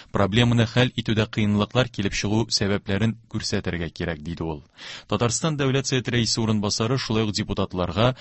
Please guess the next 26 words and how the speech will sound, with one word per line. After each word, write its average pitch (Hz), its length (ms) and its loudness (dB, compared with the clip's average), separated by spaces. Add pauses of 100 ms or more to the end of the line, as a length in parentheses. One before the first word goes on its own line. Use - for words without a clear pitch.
(160)
районның 104 500 6
авыл 98 340 4
җирлекләре, 120 760 2
оешма 107 420 0
һәм 101 160 0
предприятие 104 680 0
җитәкчеләренә 123 800 2 (240)
җайга 101 320 4
салынган 110 460 2
эшләре 101 400 0
өчен 120 320 2
рәхмәт 117 480 2
белдерде. 80 540 0 (400)
«Сезнең 98 500 2
район 95 400 4 (240)
рейтингта 135 720 2
урта 123 360 2
позицияләрдә, 85 1000 0 (300)
әмма 120 340 6
ирешелгәннәр 131 880 0
белән 131 220 2
канәгатьләнергә 110 840 2
ярамый, 113 580 2
камиллеккә 98 680 2
омтылырга 85 480 -2
кирәк. 80 400 -4